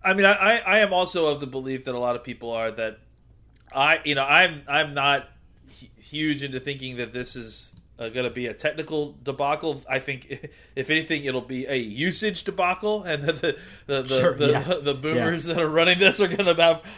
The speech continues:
Speaker 1: problems for getting to mute and all. I think that will be hilarious. But I, I, I do think that it, there's some value in making sure that you have these deals done going into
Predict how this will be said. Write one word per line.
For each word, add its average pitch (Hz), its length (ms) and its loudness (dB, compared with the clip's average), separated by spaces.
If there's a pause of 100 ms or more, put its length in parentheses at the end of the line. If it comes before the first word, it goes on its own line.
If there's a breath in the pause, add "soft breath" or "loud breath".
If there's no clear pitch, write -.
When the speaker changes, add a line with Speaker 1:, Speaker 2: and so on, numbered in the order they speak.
Speaker 1:
problems 160 340 8
for 160 100 -8
getting 160 240 -6
to 151 60 0
mute 170 400 -2
and 143 140 -6
all. 151 220 0
I 156 120 4
think 160 200 2
that 170 260 8
will 143 120 0
be 120 280 -8 (100)
hilarious. 120 640 -4 (540 soft breath)
But 175 140 2
I, 180 80 4
I, 180 360 0 (120)
I 185 40 4
do 226 240 -4
think 220 280 -4
that 165 120 -6
it, 151 380 -12
there's 160 200 -6
some 147 200 -8
value 151 580 -2
in 135 280 -4
making 143 320 -6
sure 143 340 -6
that 131 160 -10
you 131 100 -6
have 131 260 -2
these 123 220 -10
deals 120 680 -6 (180)
done 143 500 0
going 131 380 0
into 123 520 -6